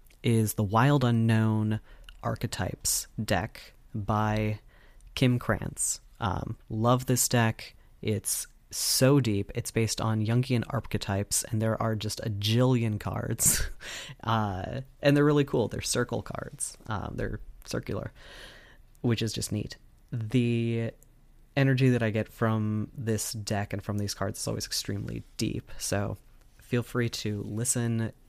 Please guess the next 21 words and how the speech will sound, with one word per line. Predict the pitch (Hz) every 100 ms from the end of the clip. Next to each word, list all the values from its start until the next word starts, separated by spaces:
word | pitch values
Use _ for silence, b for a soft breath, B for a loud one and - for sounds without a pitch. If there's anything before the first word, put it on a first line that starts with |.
| -
in | 113 113 110 110
from | - - 107
your | 107 110
heart | - 110 104 - -
and | 107 104
what | 110 -
strikes | - - 113 - -
you | 110 107
in | - 107
your | 107 131 135
intuition | 113 113 104 95 104 104 101 - B B B -
and | 107
your | 104 120 131
interpretation, | 120 - 101 98 98 98 - 98 101 104 - -
um, | - 104 95 87
that | 107 107 - - - b b b b -
rings | 117 113
true | -
for | 104 104
you | 98 123 123 101 110 - b b b -
as | 110 107 107 107 -